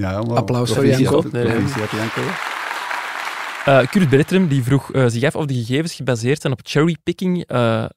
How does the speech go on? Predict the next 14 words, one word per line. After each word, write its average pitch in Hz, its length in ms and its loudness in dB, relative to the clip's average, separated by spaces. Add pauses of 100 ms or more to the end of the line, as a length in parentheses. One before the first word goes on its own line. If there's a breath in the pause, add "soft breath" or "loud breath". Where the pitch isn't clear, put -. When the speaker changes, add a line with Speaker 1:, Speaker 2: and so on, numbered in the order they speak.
Speaker 3:
het - 140 -4
antwoord 139 380 -2
is 123 140 -8
nee. 113 300 -4
Dat 151 140 -8
zijn 131 120 -2
eigenlijk 120 320 -2
allemaal, 131 320 -4
eh, 113 160 -4
medewerkers 147 600 -2
van 135 140 -4
de 123 60 -2
hogeschool. 120 760 -4
Die 113 280 -8